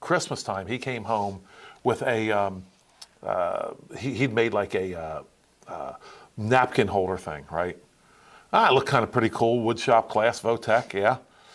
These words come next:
I said, um, "Well, that's kinda cool. Uh, so what have the other kids built?" He said, "Well, not really much of anything." I said, "Wait a minute, this is December.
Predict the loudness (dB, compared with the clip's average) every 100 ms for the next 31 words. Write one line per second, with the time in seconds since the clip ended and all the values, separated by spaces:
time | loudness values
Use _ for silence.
0 | -20 -20 -20 _ _ _ _ -20 _ 0
1 | 4 2 4 4 4 2 -4 -6 2 2
2 | 2 -2 -2 -2 0 0 -4 _ 2 4
3 | 4 2 -2 0 0 2 0 0 -4 -4
4 | -4 -6 -6 -8 -10 -12 _ _ _ _
5 | _ _ _ _ _ _ _ _ _ -6
6 | 0 4 4 2 -4 _ -20 -20 -2 2
7 | 2 2 0 -2 -4 -4 -4 -4 -4 -8
8 | -8 -14 _ _ _ _ _ _ _ _
9 | _ _ _ -2 0 2 2 0 -4 -4
10 | -4 -8 -10 -10 -2 -2 -2 -6